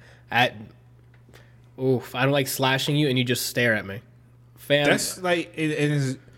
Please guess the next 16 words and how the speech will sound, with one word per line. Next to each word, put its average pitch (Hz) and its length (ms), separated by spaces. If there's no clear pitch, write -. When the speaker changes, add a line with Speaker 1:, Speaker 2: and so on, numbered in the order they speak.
Speaker 2:
they 170 160
just 208 200
made 185 260
the 151 80
characters 156 680
too 151 280
O 131 180
P 131 280
because 110 720
not 123 220
only 160 220
do 147 120
they 143 120
have 131 260
super 135 340
armor, 107 460